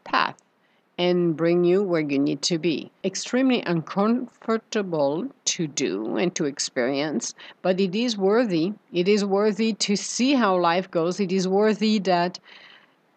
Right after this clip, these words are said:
you know, you can be challenged a lot, but at the end of the day, the rewards and the fruits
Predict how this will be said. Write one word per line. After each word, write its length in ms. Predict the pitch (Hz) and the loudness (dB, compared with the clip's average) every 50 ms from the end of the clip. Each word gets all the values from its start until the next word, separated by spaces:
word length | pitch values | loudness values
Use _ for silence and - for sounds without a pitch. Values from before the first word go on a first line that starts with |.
| _ _ _ _ _ - | _ _ _ _ _ -2
you 140 | 208 208 208 | 0 2 4
know, 280 | 196 170 156 151 156 - | 4 4 4 2 2 0
you 200 | 208 196 202 190 | 0 0 0 2
can 260 | - 240 247 254 254 | 2 2 2 2 2
be 120 | 226 233 | 2 0
challenged 1040 | 226 - - - 214 214 208 220 240 247 226 190 160 160 165 160 - - - - 180 - - _ _ _ _ _ _ - | 0 0 0 0 2 2 2 2 2 2 2 2 2 2 2 2 0 0 -2 -4 -8 -8 -10 _ _ _ _ _ _ 0
a 80 | - 190 | 2 4
lot, 680 | 190 185 190 180 160 123 101 123 - - - - - - _ _ _ _ _ _ _ _ - | 6 6 6 6 6 4 2 0 -4 -6 -8 -8 -8 -10 _ _ _ _ _ _ _ _ -14
but 640 | - 175 151 185 202 190 190 190 190 185 190 - - _ _ - | -12 -6 0 2 4 4 4 2 0 -2 -6 -14 -20 _ _ -2
at 160 | 151 165 160 | -2 -2 0
the 160 | 170 190 202 | 0 2 2
end 120 | 220 240 254 | 2 2 0
of 140 | 254 226 | -2 -2
the 120 | - 220 208 | -2 -2 -2
day, 200 | 180 214 214 208 | 2 2 2 2
the 160 | 185 175 170 | 4 2 0
rewards 720 | 165 190 214 214 202 208 196 190 185 185 175 - - - - - _ _ - | 0 0 0 2 4 4 4 4 4 2 0 -4 -10 -10 -12 -14 _ _ -2
and 420 | 165 175 170 165 160 160 165 170 | 0 0 2 2 2 2 0 0
the 80 | 175 170 | 0 -2
fruits 1000 | - - - - - - 254 240 202 156 147 - - - - - - - - - | -4 -6 -10 -6 -2 0 0 2 2 0 -2 -4 -6 -6 -6 -4 -6 -6 -8 -10